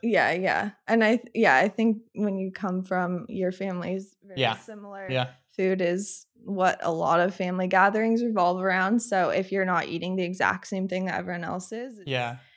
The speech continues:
Speaker 1: wild how, uh, much emotion can be brought into it, but you, yeah, you figure it out. <laughs>
Speaker 2: And tell me more about that. Was there, like, an experience where you were eating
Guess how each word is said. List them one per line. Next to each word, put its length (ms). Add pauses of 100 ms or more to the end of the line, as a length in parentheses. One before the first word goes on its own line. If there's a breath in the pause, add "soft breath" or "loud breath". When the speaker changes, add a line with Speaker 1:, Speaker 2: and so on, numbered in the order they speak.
(160 soft breath)
Speaker 1:
wild 480
how, 500 (120)
uh, 360 (200)
much 240
emotion 400
can 100
be 120
brought 260
into 260
it, 260
but 360 (140)
you, 360 (220)
yeah, 280 (140)
you 80
figure 340
it 100
out. 280
<laughs> 40
Speaker 2:
And 120
tell 200
me 80
more 160
about 240
that. 180
Was 140
there, 140
like, 240
an 100
experience 480
where 100
you 160
were 340
eating 600